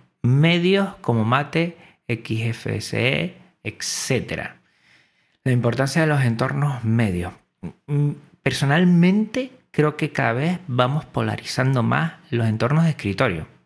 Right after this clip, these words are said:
en Genio Linux. Me da la sensación, ¿eh? Sigue habiendo mucha gente amante de, de esa diversidad que a mí me encanta de escritorio.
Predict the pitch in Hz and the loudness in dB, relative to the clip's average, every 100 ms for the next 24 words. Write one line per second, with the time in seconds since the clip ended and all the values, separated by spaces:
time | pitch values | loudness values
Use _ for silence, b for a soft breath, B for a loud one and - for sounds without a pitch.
0 | _ - 110 120 123 113 107 87 - _ | _ -6 -2 0 0 0 0 -2 -8 _
1 | _ _ _ _ - 117 107 120 131 143 | _ _ _ _ -6 -4 0 -2 0 0
2 | 123 120 110 120 95 117 165 b b b | 0 -2 -4 -4 -2 -2 -6 b b b
3 | b b - - 87 90 85 82 80 90 | b b -12 -6 -2 -2 -2 -4 -4 -2
4 | 95 95 90 95 104 101 95 87 95 98 | 0 -2 -4 -4 -4 -2 -2 -2 -2 -2
5 | 92 107 95 90 82 - - 101 101 104 | -2 -4 -2 -4 -6 -6 -4 -2 0 -2
6 | - 117 110 104 98 98 101 117 107 110 | -2 0 2 2 0 -2 -2 -2 0 0
7 | 107 98 101 104 107 101 95 95 90 123 | 0 0 -2 -4 -4 -6 -8 -8 -2 0
8 | 156 165 220 | 2 2 0